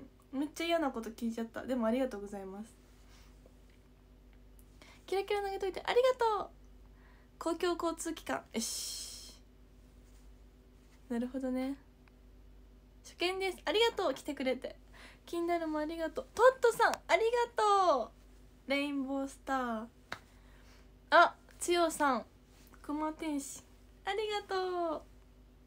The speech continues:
自由席はやばいよ。だよね。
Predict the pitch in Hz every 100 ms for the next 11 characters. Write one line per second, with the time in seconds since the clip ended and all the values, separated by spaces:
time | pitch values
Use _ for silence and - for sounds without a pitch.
0 | - - - - - - - - - -
1 | - - - - - - - - - -
2 | - - - - - - - - 254 262
3 | 302 285 254 240 226 226 226 240 226 -
4 | 269 254